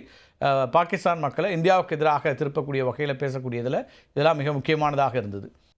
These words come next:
பாகிஸ்தான்ல ஜனநாயக ரீதியாக தேர்ந்தெடுக்கப்பட்ட அரசு அப்படின்னு ஒண்ணு இருந்தாலும் நாட்டின் வெளியுறவு மற்றும் பாதுகாப்பு கொள்கைகள்ல இராணுவமே முக்கியமான முடிவுகளை எடுக்கிறது அப்படின்னு நீண்ட காலமாக இந்தியா சொல்லி வருது.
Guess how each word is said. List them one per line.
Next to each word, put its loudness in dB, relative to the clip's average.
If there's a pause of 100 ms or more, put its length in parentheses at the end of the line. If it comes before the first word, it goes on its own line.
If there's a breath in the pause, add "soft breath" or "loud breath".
(120)
பாகிஸ்தான்ல 4
ஜனநாயக 2
ரீதியாக 4
தேர்ந்தெடுக்கப்பட்ட 2
அரசு 2
அப்படின்னு -2
ஒண்ணு 0
இருந்தாலும் 2 (380 soft breath)
நாட்டின் 2
வெளியுறவு 2
மற்றும் -2
பாதுகாப்பு 4
கொள்கைகள்ல 0 (280 loud breath)
இராணுவமே 4
முக்கியமான 4
முடிவுகளை 2
எடுக்கிறது 0
அப்படின்னு -2
நீண்ட -2
காலமாக 0
இந்தியா -2 (180 soft breath)
சொல்லி -2
வருது. -2